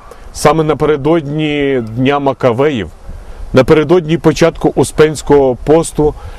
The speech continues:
виноситься святий хрест. Виноситься як згадка про те, що в свій час древо чесного і животворящого Христа оберігало завжди людей від усякого зла. Там, на Голгофі,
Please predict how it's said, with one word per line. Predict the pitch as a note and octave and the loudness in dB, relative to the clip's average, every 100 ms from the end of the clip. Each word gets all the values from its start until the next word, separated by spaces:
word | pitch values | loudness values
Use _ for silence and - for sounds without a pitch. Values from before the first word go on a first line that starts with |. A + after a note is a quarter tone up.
| - - | -4 2
виноситься | D#3 F3 E3 E3 C#3 - D3+ | 4 4 2 -2 -2 2 2
святий | B2+ - C3 - C#3+ C3+ | 0 -2 -2 2 2 2
хрест. | A#2+ - A2+ F#2+ - - - - - - - | 0 0 2 2 0 -6 -6 -10 -10 -8 2
Виноситься | D#3+ F#3+ F3 D#3+ - E3+ | 4 4 0 -2 0 2
як | D#3+ | 2
згадка | C3+ D#3 F3 E3+ | 0 -2 0 0
про | D3 D#3 | 2 2
те, | D3+ F3 E3 | 2 0 0
що | - C#3 | -2 -2
в | |
свій | - C#3+ D3 | 0 -2 0
час | - E3+ D#3+ - - - - - | 2 0 0 -6 -10 -10 -8 0
древо | - D#3 F#3 E3+ D#3+ | 2 4 2 0 0
чесного | D#3+ D3+ - F3 E3+ | 0 0 2 2 2
і | |
животворящого | D3+ D#3 D3+ D3+ E3+ D#3 - D3+ | 0 -2 0 0 0 -2 0 0
Христа | C#3+ C#3 - E3 F3 - - - - | 0 -2 0 0 0 -4 -6 -6 0
оберігало | C#3+ F3 F3 F3 G3 F#3 | 2 4 2 0 -2 -2
завжди | D3+ F3 D#3 C#3 F3 | 0 -2 0 -2 0
людей | E3+ D#3+ D#3+ D3+ | 0 0 0 0
від | C#3 | -2
усякого | C3 C3 A#2+ A#2 A2 | 0 0 2 0 0
зла. | F#2 F2+ F2 D#2+ - - - - - - - | -2 -2 -2 -2 -8 -16 -12 -10 -10 -12 -4
Там, | - C3+ C#3+ | 2 2 2
на | C3+ | 0
Голгофі, | C3 A#2+ C#3 D#3+ - G#2 | 0 0 0 0 2 0